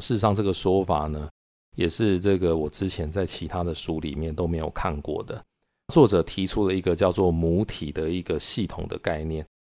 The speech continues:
母就是母亲的母，体是身体的体，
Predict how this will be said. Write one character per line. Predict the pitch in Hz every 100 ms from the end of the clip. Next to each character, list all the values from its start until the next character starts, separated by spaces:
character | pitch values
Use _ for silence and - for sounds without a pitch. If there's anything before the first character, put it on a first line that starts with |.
| -
母 | 110 98 82
就 | 127
是 | 120
母 | 104 78
亲 | - 101
的 | 95
母， | 82 85 - -
体 | - 85
是 | - 110
身 | - 92
体 | 90 -
的 | 80
体， | - - -